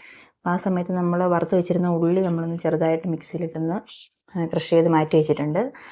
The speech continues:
അതുപോലെ തന്നെ തീയലിലേക്ക് ആവശ്യമുള്ള, ആ, തേങ്ങ ചെറുതായിട്ട് അരിഞ്ഞ് നമ്മൾ വറുത്തെടുക്കുന്നുണ്ട്. അതിൻ്റെ കൂടെ തന്നെ ആവശ്യമുള്ള പുളി നമ്മൾ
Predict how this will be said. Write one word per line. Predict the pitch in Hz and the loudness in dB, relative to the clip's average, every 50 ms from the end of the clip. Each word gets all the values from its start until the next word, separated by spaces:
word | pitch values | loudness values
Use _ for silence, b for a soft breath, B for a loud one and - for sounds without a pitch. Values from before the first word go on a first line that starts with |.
| B B B | B B B
അതുപോലെ | 175 175 180 170 175 170 | -4 0 0 0 0 0
തന്നെ | 170 170 170 - | -2 -2 -2 0
തീയലിലേക്ക് | 180 170 170 165 175 175 170 165 180 | 0 2 2 2 2 0 0 0 0
ആവശ്യമുള്ള, | 170 165 175 - - 165 156 160 156 196 247 285 - - - _ _ _ _ _ _ _ - | 0 0 0 -2 0 0 2 2 2 2 0 -2 -6 -10 -20 _ _ _ _ _ _ _ -6
ആ, | 180 175 165 165 160 | -4 -4 -4 -2 2
തേങ്ങ | 170 160 160 165 170 175 180 - - - _ - | 2 4 4 4 4 2 0 0 -4 -8 _ -8
ചെറുതായിട്ട് | - 175 165 165 165 160 160 156 165 | -2 -2 0 2 2 2 2 2 2
അരിഞ്ഞ് | 160 160 165 160 160 | 0 0 0 0 0
നമ്മൾ | 170 160 156 151 | 2 2 2 2
വറുത്തെടുക്കുന്നുണ്ട്. | 151 151 151 143 147 - 151 156 156 - - 147 143 147 160 160 156 151 160 185 214 - _ _ - | 4 4 4 2 0 0 0 -2 -2 -2 -2 -2 -2 -2 -2 -4 -4 -2 -2 -4 -4 -6 _ _ -6
അതിൻ്റെ | 180 170 170 175 180 | -4 -4 -2 -2 0
കൂടെ | 185 180 170 160 160 - | 0 0 0 -2 -2 -2
തന്നെ | 160 160 185 247 - B B B B B B B B B - | -2 -2 -2 -2 -4 B B B B B B B B B 2
ആവശ്യമുള്ള | 170 170 - - 185 165 175 170 175 | 2 2 2 2 2 2 0 0 0
പുളി | - 185 180 190 | 2 4 4 4
നമ്മൾ | 196 180 175 175 170 | 4 4 2 2 2